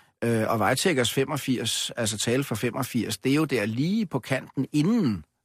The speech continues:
afspændingen for alvor begynder, inden Gorbachev, øh, for alvor kommer i gang i Sovjetunionen.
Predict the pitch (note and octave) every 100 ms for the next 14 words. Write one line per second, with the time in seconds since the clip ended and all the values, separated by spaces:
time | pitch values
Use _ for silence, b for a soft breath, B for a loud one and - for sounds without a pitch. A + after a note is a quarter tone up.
0 | - A2+ B2 - G#2+ G#2+ E2+ G2+ F#2+ A2+
1 | F#2+ A2+ B2+ - G#2+ G2+ F#2 A2 - C3+
2 | D#3+ E3 A#2+ A2+ G#2 - G2 G2+ - -
3 | b b b A#2 A2+ A#2 B2 G#2 G2+ A#2+
4 | D#2+ - G#2 G#2 G2+ G#2 - - A2+ A2
5 | G2+ A2+ B2 F#2+ F2 G2+ F#2+